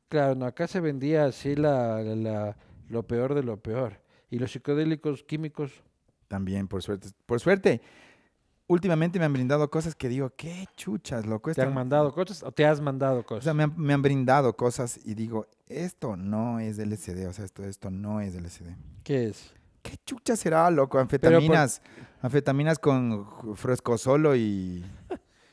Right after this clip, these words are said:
Speaker 2: ¿Sí me
Speaker 1: Pero
Speaker 2: entiendes?
Speaker 1: porque
Speaker 2: Porque
Speaker 1: no está alegre la huevada y
Speaker 2: porque
Speaker 1: más
Speaker 2: también,
Speaker 1: bien estás así.
Speaker 2: también tuve la suerte de, de haberme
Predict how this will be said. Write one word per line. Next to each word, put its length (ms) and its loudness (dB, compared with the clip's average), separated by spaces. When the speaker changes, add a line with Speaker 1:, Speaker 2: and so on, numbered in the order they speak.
Speaker 2:
¿Sí 160 -4
me 80 4
Speaker 1:
Pero 160 12
Speaker 2:
entiendes? 120 10
Speaker 1:
porque 180 8
Speaker 2:
Porque 80 4
Speaker 1:
no 100 10
está 180 6
alegre 400 8
la 140 8
huevada 260 8
y 40 10
Speaker 2:
porque 140 8
Speaker 1:
más 100 10
Speaker 2:
también, 180 8
Speaker 1:
bien 80 6
estás 260 2
así. 240 0
Speaker 2:
también 380 6
tuve 200 4
la 100 6
suerte 340 4
de, 180 2
de 100 0
haberme 380 2